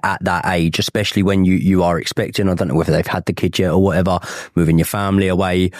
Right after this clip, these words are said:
Surely you'd imagine there's gonna be sort of home comforts that are pulling him back to the U K. Um, and for that reason, you'd imagine that you'd probably wanna play for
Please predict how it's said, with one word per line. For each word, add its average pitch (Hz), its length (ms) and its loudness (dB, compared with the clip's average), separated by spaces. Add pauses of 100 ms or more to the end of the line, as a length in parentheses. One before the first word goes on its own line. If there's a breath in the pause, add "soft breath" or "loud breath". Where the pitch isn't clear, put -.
(760 loud breath)
Surely 190 600 2
you'd 110 280 2
imagine 117 540 2
there's 104 180 0
gonna 110 180 0
be 98 140 0
sort - 280 -2
of - 60 -8
home 110 340 0
comforts - 520 -2
that - 160 -6
are 98 240 -2
pulling 98 300 2
him 101 140 4
back 104 260 -4
to - 120 -2
the 101 80 2
U 104 180 4
K. 101 340 -2 (280 loud breath)
Um, 98 300 2
and 101 180 0
for 120 200 0
that 95 160 -2
reason, 101 360 2
you'd 95 140 4
imagine 95 400 2
that 85 80 2
you'd 92 160 0
probably 92 260 0
wanna 101 200 0
play 92 200 -2
for 92 240 0